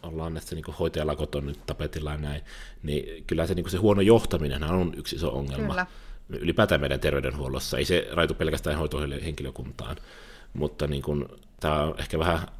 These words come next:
Speaker 1: rumasti sanottu, mutta yksi kaverini totesi, että, tot-,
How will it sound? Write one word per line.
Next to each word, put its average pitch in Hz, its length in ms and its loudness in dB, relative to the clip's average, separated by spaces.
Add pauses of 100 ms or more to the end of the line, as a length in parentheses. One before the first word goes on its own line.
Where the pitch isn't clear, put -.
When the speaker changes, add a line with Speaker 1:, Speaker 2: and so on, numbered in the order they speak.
(460)
Speaker 1:
rumasti 85 380 2
sanottu, 87 400 2
mutta 80 280 -2
yksi - 240 -2
kaverini 80 420 2
totesi, 78 360 0
että, - 160 -2
tot-, - 160 -6